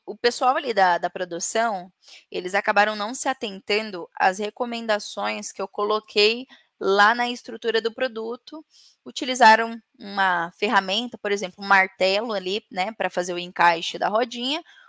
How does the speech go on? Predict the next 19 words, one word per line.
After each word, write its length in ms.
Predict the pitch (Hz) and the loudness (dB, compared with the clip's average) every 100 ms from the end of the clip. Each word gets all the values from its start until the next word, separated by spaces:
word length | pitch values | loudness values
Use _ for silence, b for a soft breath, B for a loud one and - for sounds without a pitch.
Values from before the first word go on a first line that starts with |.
| b | b
o 60 | - | -2
que 80 | 233 | 2
acabou 520 | 330 269 262 285 359 - | 4 6 6 4 0 2
danificando. 760 | 294 294 302 359 294 - - _ | 2 2 -4 -2 0 0 -4 _
Então, 220 | - 254 | -10 -8
quebrou 380 | - 285 240 262 | 0 2 4 4
ali 220 | 269 247 | 4 0
uma, 340 | 254 254 247 269 B B | -2 2 2 0 B B
uma 120 | 220 | 4
rodinha 360 | 254 233 233 240 | 4 4 0 0
da 100 | 247 | 2
cadeira. 520 | 294 240 180 165 170 _ _ _ _ _ - | 2 2 0 -2 -8 _ _ _ _ _ 0
Como 140 | 311 466 | 2 2
eu 80 | |
tive 240 | - 269 226 | -2 0 0
a 60 | |
quebra 460 | 214 226 196 190 180 | 2 6 6 6 0
de 200 | 185 175 | -2 -8
uma, 600 | 175 170 170 165 160 - | -4 -2 -2 -2 -4 -8